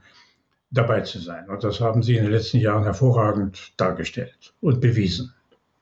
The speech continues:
Es ist einfach eine Wette darauf, wie clever der Vorstand, und das ist wirklich ein Management-Thema und kein Forschungsthema,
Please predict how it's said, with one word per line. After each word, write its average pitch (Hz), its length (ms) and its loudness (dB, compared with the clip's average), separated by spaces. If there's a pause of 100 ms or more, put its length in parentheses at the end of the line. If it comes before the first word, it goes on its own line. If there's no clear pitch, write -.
(500)
Es - 180 0
ist 139 200 0
einfach 131 400 2
eine 107 280 2
Wette 117 420 0 (100)
darauf, 110 680 0 (640)
wie 180 420 2
clever 104 460 2 (480)
der 120 100 2
Vorstand, 151 640 2
und 127 160 4
das 127 140 0
ist - 200 -2
wirklich 147 340 2
ein 123 120 4
Management-Thema 101 1120 2
und 95 240 -4
kein 135 220 4
Forschungsthema, 95 840 0